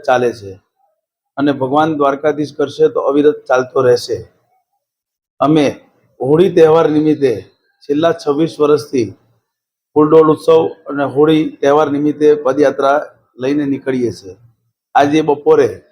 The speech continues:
ડુમિયાણી પટેલ સમાજમાં અમારું બપોરનું રોકાણ હતું, ત્યાં જમવાની વ્યવસ્થા, મિનરલ પાણીની વ્યવસ્થા અને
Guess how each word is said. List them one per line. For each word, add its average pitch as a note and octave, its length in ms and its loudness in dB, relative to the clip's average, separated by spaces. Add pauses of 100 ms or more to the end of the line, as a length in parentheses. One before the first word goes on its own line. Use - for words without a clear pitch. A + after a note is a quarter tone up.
(1120)
ડુમિયાણી E3 640 0
પટેલ D#3 240 0
સમાજમાં D3+ 540 0
અમારું D3 300 0
બપોરનું C#3 380 -2
રોકાણ C3+ 320 -2
હતું, B2 260 -8 (460)
ત્યાં C#3+ 200 0
જમવાની C#3 440 -2
વ્યવસ્થા, C#3 440 0 (960)
મિનરલ C#3+ 300 0
પાણીની D3 400 0
વ્યવસ્થા C#3+ 440 0 (760)
અને D3 140 -2